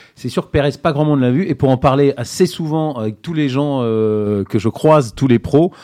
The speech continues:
pas grand monde n'avait vu arriver, euh, Victor Pérez, euh, même sur le Challenge Tour, il n'avait vraiment rien qui dépassait, rien qui allait annoncer, même encore une fois sur le Challenge Tour, qu'il allait devenir ce qu'il est en train, ce qu'il est en train de devenir. Mais tant mieux, ça prouve que, voilà, qu'il y a pas de,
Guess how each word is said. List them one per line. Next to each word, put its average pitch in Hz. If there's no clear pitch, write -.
pas 127
grand 110
monde 143
n'avait 113
vu 131
arriver, 113
euh, 107
Victor 107
Pérez, 113
euh, 98
même 120
sur 113
le 107
Challenge 104
Tour, 147
il 110
n'avait 104
vraiment 120
rien 143
qui 185
dépassait, 127
rien 131
qui 127
allait 127
annoncer, 123
même 160
encore 131
une 120
fois 143
sur 113
le 104
Challenge 101
Tour, 151
qu'il 151
allait 139
devenir 131
ce -
qu'il 143
est 143
en 120
train, 117
ce -
qu'il 143
est 123
en 107
train 113
de 101
devenir. 131
Mais 120
tant 127
mieux, 180
ça -
prouve 170
que, 107
voilà, 123
qu'il -
y -
a 85
pas 135
de, 104